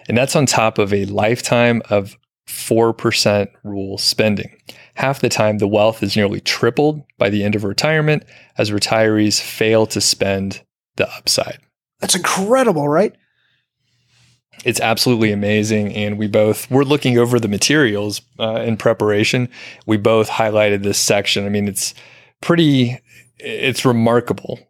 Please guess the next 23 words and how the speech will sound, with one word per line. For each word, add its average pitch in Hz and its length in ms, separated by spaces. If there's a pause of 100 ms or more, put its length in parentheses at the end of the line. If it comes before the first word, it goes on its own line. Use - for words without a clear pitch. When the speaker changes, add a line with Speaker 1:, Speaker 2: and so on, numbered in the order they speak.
(120)
Speaker 1:
So 104 640
the 107 400
four - 380
percent 123 540
rule 110 480 (1160)
performs 131 520
really 120 360
well. 113 340
And 110 220
most 120 240
of 117 80
the 120 80
time, 107 220
you're 107 100
just - 160
gonna 104 160
end 101 160
up 104 160
with 101 100
a 101 40
lot 104 180
more 104 180
money 104 360